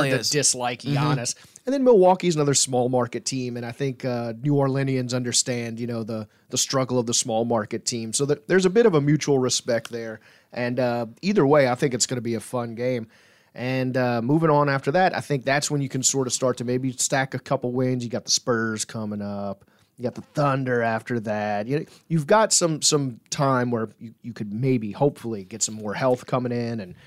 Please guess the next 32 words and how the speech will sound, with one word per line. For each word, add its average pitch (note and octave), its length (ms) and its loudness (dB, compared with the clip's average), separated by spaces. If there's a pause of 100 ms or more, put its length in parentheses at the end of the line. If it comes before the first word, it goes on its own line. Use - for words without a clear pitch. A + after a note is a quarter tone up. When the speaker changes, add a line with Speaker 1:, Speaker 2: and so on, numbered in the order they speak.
(220)
Speaker 2:
get D3 140 2
a D#3+ 40 4
little D3+ 180 6
more C#3 220 6
help B2 380 2
and, G2 220 -6
and G2+ 180 -14
get A2+ 160 -10
right. F#2+ 260 -8 (200)
Speaker 1:
Yeah, E3+ 220 4
and D3 120 4
even F3+ 380 4
that C#3 220 2
O D3 100 0
K D3 180 2
C D#3 200 2
game B2+ 280 -2
is G2+ 140 -4
really B2+ 220 -2
the A2 140 -6
only B2 340 -2
road A2+ 260 -2
game A2 220 -6
they G#2+ 120 -6
have A2+ 380 -2
between A2+ 360 -6
now A2+ 320 -2 (380)
and B2+ 120 2
New C3 100 4
Year's A#2 300 0
Eve. B2+ 360 0
So A2+ 380 2